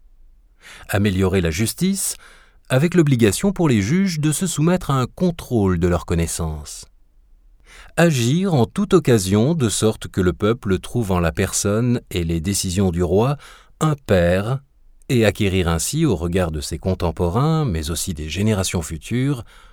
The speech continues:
le surnom de père du peuple. Et comment préserver le pays de la guerre intérieure ?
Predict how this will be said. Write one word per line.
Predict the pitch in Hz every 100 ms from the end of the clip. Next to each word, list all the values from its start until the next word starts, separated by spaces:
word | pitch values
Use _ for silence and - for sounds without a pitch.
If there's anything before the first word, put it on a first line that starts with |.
| -
le | 127 143
surnom | 165 156 127 135 175 180
de | 113 87 - -
père | 104 110 110 107
du | 92 -
peuple. | - - - - - _ _ _ _ _ _ _ _ _ _ _ _ _ _ _ - - -
Et | 151 139
comment | - 190 233
préserver | - 135 113 127 170
le | 95
pays | 104 139
de | 127
la | 90
guerre | 92 117
intérieure ? | 95 95 80 82 71 73 - -